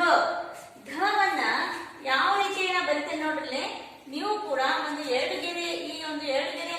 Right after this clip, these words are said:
ನೋಟ್ಬುಕ್ ಪುಸ್ತಕದಲ್ಲಿ ಏನ್ ಮಾಡ್ಬೇಕು ನೀವು? ದ ಅಕ್ಷರವನ್ನ ಯಾವ ರೀತಿ ಬರೆಯೋದನ್ನ ನೋಡ್ರಿ. ನಾ ಬರೆದು ತೋರಿಸ್ತೀನಿ ನೋಡ್ರಿ. ಧ. ಈ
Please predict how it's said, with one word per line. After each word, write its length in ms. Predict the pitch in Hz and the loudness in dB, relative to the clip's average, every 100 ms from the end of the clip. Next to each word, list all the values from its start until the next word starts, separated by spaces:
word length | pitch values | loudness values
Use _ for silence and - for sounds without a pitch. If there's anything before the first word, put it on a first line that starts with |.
| 302 | -4
ನೋಟ್ಬುಕ್ 340 | 311 - 311 - | -4 -6 -10 -12
ಪುಸ್ತಕದಲ್ಲಿ 520 | - 294 285 269 269 | -12 -8 -6 -4 -4
ಏನ್ 100 | 285 | -2
ಮಾಡ್ಬೇಕು 280 | 311 302 302 311 | -6 -6 -8 -6
ನೀವು? 160 | 415 - - - - 214 269 | -6 -6 -8 -14 -18 -4 4
ದ 20 | 370 381 | 6 6
ಅಕ್ಷರವನ್ನ 500 | 381 359 339 330 320 320 285 254 | 4 0 0 0 0 -2 2 4
ಯಾವ 140 | 247 349 | 4 2
ರೀತಿ 280 | - - - 294 | -2 -4 -4 -4
ಬರೆಯೋದನ್ನ 440 | 294 294 330 370 381 | -6 -4 -4 0 0
ನೋಡ್ರಿ. 300 | - 220 202 - - - - 302 | 0 -2 -6 -10 -14 -18 -6 -2
ನಾ 60 | 302 | 0
ಬರೆದು 220 | 294 - 349 | 0 -2 -2
ತೋರಿಸ್ತೀನಿ 360 | 320 330 311 302 | -4 -4 -4 -4
ನೋಡ್ರಿ. 340 | 285 254 269 - - - - - - - - - | -4 -2 -4 -4 -6 -12 -18 -20 -20 -20 -20 -14
ಧ. 80 | 285 320 339 330 269 - - - - - - - | -2 2 4 6 4 2 -2 -6 -12 -16 -20 -14
ಈ 60 | 294 | -8